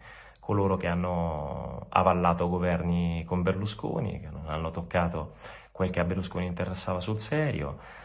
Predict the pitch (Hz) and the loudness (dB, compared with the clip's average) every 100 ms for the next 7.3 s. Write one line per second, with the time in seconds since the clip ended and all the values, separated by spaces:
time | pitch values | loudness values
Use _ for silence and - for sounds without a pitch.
0 | - - 110 101 95 95 - 87 - 90 | -20 6 8 10 8 4 0 -2 2 2
1 | 87 85 82 82 80 85 104 101 101 117 | 2 -2 -4 -4 -6 -2 2 2 4 2
2 | 151 117 85 85 85 85 87 92 90 87 | 2 0 0 2 2 4 6 6 4 4
3 | 87 87 92 95 90 87 90 85 82 - | 2 2 4 6 6 2 0 0 0 -6
4 | - - - 92 82 - 98 95 92 92 | -18 -18 -8 -6 -2 0 2 2 2 0
5 | 87 92 92 87 90 87 85 87 95 95 | 2 2 0 -4 -4 -2 -2 -2 0 2
6 | 95 90 87 85 85 98 123 123 143 175 | 2 2 2 0 0 2 2 4 4 4
7 | 110 87 80 | 2 0 -2